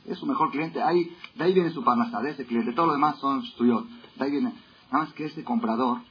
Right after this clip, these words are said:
ese comprador, para poder venderle, se lo tiene que comprar. Al comprador, comprar al comprador. ¿Ya entendieron lo que estoy diciendo? Cuando van a, cuando van a comer con el comprador, ¿para qué van? Para dar una copa, para comprárselo.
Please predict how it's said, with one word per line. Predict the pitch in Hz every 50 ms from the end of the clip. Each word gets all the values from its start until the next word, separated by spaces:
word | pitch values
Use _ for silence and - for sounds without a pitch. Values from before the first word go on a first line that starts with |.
| _ _ _ _ _ _ _ _ _ -
ese | 113 - - -
comprador, | - 117 110 107 110 110 113 117 117 -
para | - - 101 98
poder | 107 110 127 127
venderle, | 127 120 113 107 123 131 139 135
se | 131 104
lo | 98
tiene | - 113 110 107
que | 101
comprar. | - 98 92 - 92 - - _ _ _ _ _ _ _ _ _ _ _ _ _ _ _ _ _ _ _ _ _ _
Al | - 101 -
comprador, | 107 101 95 107 110 113 104 -
comprar | - 101 95 92 117 123 135 131
al | 120 -
comprador. | 107 98 101 101 98 92 - - -
¿Ya | 107
entendieron | 110 107 120 117 113 127 120
lo | 113
que | -
estoy | 113 110 104
diciendo? | 101 123 120 127 139 143 123 - - - - _ _ _ _ _ _ _ _ _ _ _ _ _ _ _ _ -
Cuando | - 110 110 113
van | 117 135 143 147
a, | 139 131 123 117 113 110 - - - -
cuando | 104 107 110
van | 117 127 131
a | 123 120 117 117
comer | 117 113 117 120 117
con | 117 110
el | 107
comprador, | - 107 104 107 107 107 107
¿para | 110 104 -
qué | - 117
van? | 107 107 110 131 -
Para | - 107 110
dar | 127 135
una | 143 143 -
copa, | - 123 127 147 135
para | 123 117 -
comprárselo. | 135 135 131 151 175 175 - - 135 123 110 -